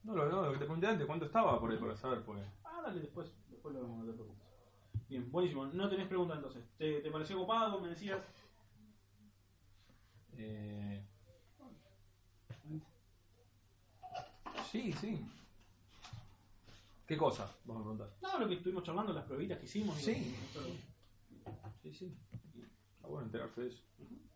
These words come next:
Speaker 2: Bueno, viste, la idea de ese mensajito, ¿cómo mandaste? Para que
Speaker 1: Ujú.
Speaker 2: más gente se entere justamente.
Speaker 1: No, ya me había olvidado eso. Sí,
Speaker 2: Cosas.
Speaker 1: debe, deben estar ahí llegando.
Speaker 2: Dale, ahora, ahora después lo, lo chequeamos a ver qué onda. Bueno, Nico, ¿te parece que repasemos rápido esto que vimos ahí? Así yo lo paso rápido a la encuestita. Así
Speaker 1: Dale.
Speaker 2: terminamos.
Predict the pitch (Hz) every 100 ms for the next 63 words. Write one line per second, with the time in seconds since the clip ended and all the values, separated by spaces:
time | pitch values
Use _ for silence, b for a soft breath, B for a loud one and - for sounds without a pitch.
0 | - - - - 120 127 160 - 156 160
1 | 202 185 175 165 160 214 185 175 190 190
2 | 202 165 151 175 180 196 190 185 180 B
3 | B B - 160 156 185 185 175 170 165
4 | 175 180 185 175 147 208 214 220 233 226
5 | 202 165 143 123 196 170 165 156 156 -
6 | 160 151 156 151 175 139 113 - - 135
7 | 120 120 147 127 143 123 139 127 113 110
8 | 117 117 120 110 107 110 113 107 104 -
9 | - - 151 175 185 165 - 175 240 202
10 | 175 175 - - - 180 170 170 226 220
11 | 196 226 220 208 185 202 170 180 233 190
12 | 180 180 180 180 180 175 190 185 170 160
13 | 160 233 220 - - 175 208 165 170 240
14 | -